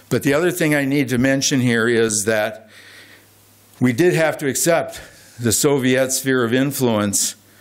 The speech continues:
in its satellite countries. So when they intervened in Czechoslovakia, for example, during the Prague Spring of nineteen sixty-eight, I'm sure some of you remember that, uh,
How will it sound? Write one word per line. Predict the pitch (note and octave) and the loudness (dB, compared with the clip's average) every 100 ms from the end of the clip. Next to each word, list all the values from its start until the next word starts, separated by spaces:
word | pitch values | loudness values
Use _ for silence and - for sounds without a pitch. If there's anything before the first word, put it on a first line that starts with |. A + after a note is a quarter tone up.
| - - | -10 -2
in | A#2 | 0
its | B2 B2 - | 0 0 -2
satellite | B2 A2 G#2+ G2+ G2 | 0 -2 -2 -2 -4
countries. | - C3 A#2 F#2 - - - - - - - - | -4 -4 -6 -10 -12 -14 -14 -20 -20 -20 -14 -4
So | - B2+ | 0 2
when | B2 A#2+ | 2 0
they | C3+ C#3+ | 0 0
intervened | C#3 B2+ A#2 C3 C3 B2+ | 0 0 2 2 2 0
in | A2+ | -2
Czechoslovakia, | A2+ C3 B2 G#2+ A2 B2 D3+ D#3+ B2+ | 0 0 -2 -4 -2 0 -2 -4 -6
for | G#2 A#2 | -6 -4
example, | G#2 F#2+ A2+ G#2 A#2+ G#2+ G2+ - - - - - | -2 -2 -2 -2 0 -2 -4 -18 -20 -20 -20 -4
during | B2+ B2+ A#2 | 0 0 0
the | |
Prague | - C3 B2+ B2+ | -2 0 0 -2
Spring | - C3+ C#3+ C#3+ | -4 -2 0 0
of | A2 | -2
nineteen | A#2+ A#2+ B2+ A#2+ | -2 -2 0 0
sixty-eight, | - B2+ - B2 C#3 F3+ F#3 - - - - - - | 0 -2 0 2 2 0 -4 -14 -20 -20 -20 -12 -4
I'm | A2 | -2
sure | A#2+ A#2 | 2 0
some | - B2 | 0 -2
of | B2 | 0
you | A#2 | 0
remember | A#2 B2 C3+ C#3 | 2 2 0 0
that, | C#3+ D#3+ D#3+ - - - - - - - - - - | 2 0 -2 -6 -20 -20 -20 -20 -20 -20 -20 -20 -6
uh, | C3 B2 B2 B2 | 0 2 2 0